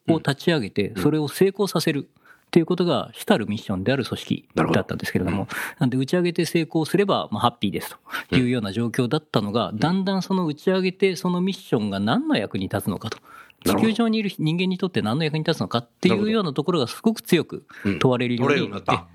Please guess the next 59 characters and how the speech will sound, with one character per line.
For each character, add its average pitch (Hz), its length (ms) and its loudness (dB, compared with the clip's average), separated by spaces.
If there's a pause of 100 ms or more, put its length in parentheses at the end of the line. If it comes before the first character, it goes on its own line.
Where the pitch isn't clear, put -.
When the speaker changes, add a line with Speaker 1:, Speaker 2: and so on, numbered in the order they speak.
(120)
Speaker 1:
え、 - 20 2
だ 147 100 2
ん 156 60 0
だ 147 80 0
ん 143 60 2
な 139 80 0
っ - 80 -12
て 98 320 -2
き - 60 -16
て 104 100 2
い 87 60 -2
ま 85 100 -2
す。 98 80 -4
Speaker 2:
う 101 40 2
ん。 95 40 0
Speaker 1:
え - 20 -2
っ 76 60 -6 (240)
と、 127 100 -2
そ 160 80 2
う 160 40 2
い - 20 -2
っ - 20 -4
た 170 140 -2
と 190 80 -2
こ 214 80 2
ろ 233 80 4
を 175 40 2
意 160 80 -2
識 - 160 -20
す - 140 -2
る 123 80 2
よ 123 80 0
う 104 40 -2
な 92 200 -4 (360)
こ 123 100 2
と 143 80 2
が 113 100 0
必 - 240 -2
要 101 160 0
な 156 100 0
組 123 140 -2
織 - 200 0
に 139 120 0
な 101 100 -4
り 95 140 -10
つ - 140 -20
つ - 120 0
あ 90 60 2
る。 131 240 -6
で、 139 100 2
も 151 140 -2
う 165 60 -4
ち 190 60 0
ょ - 20 4
っ 180 40 0
と 190 120 2
言 190 60 2
う 185 40 -4
と、 185 260 0